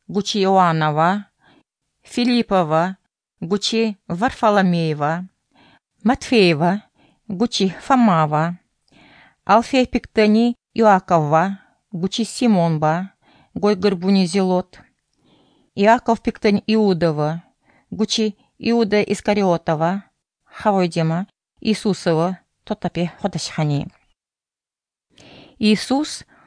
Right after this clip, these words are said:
наямбуадо алошхани, уйкасику, уйкисяку.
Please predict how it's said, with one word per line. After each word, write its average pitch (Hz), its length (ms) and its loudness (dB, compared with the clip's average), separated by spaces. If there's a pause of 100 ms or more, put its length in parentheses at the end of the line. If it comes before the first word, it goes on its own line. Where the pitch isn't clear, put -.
(220)
наямбуадо 190 1000 2
алошхани, 160 880 -2 (400)
уйкасику, 226 800 0 (340)
уйкисяку. 160 880 -2